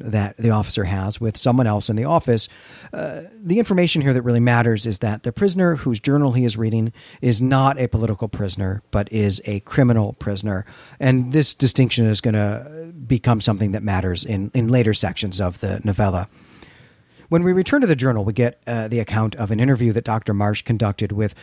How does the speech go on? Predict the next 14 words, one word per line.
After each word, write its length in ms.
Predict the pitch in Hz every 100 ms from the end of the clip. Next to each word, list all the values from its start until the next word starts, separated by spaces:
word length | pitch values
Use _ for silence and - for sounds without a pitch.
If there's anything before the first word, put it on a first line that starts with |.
| - -
Robert 460 | 135 123 160 160
Coulot, 600 | - 143 120 104 - -
who 160 | - 123
has, 420 | 113 113 110 - -
uh, 300 | 120 113 107 -
a 80 | 123
story 320 | - 131 123
from 180 | 127 113
his 140 | 113
grandfather 760 | 143 202 196 113 104 107 104 - - -
about 380 | 113 123 117 - -
another 380 | 123 117 104
encounter 500 | 98 95 95 92 92
with 300 | 87 95 -